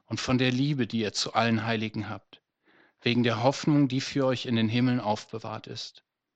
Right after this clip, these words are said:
Von ihr habt ihr vorher schon gehört im Wort der Wahrheit des Evangeliums, das zu euch gekommen ist,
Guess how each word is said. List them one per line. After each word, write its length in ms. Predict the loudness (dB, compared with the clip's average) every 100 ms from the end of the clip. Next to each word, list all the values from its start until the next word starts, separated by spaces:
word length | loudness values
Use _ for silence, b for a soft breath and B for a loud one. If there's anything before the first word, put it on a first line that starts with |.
| b b b b b b
Von 220 | -2 0
ihr 320 | 4 6 6
habt 160 | 4 0
ihr 100 | -2
vorher 320 | 2 2 2
schon 260 | 2 4 4
gehört 480 | 4 2 2 0 -6
im 220 | -6 2
Wort 240 | 2 4
der 180 | 2 4
Wahrheit 380 | 2 2 -2 -4
des 140 | -8
Evangeliums, 960 | -6 -2 -2 -2 -4 -6 -6 -8 -10 -16 b b b -4
das 240 | -4 -2
zu 180 | 0 2
euch 200 | 2 0
gekommen 460 | -4 0 2 4
ist, 380 | 2 -2 -6 -10